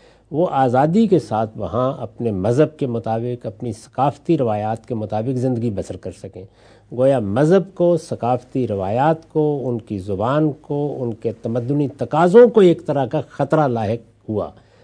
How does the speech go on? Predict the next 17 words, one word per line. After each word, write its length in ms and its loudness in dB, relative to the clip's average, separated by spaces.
بقول 500 6
اس 220 -4
وقت 180 -2
کی 140 -4
قیادت 440 -4
کے۔ 100 -16
تو 80 -4
یہ 260 0
بنیاد 420 2
بنی 440 0
ہے۔ 80 0
اس 220 -6
میں 100 4
چونکہ 280 4
مذہب 680 2
کی 100 0
بنیاد 380 2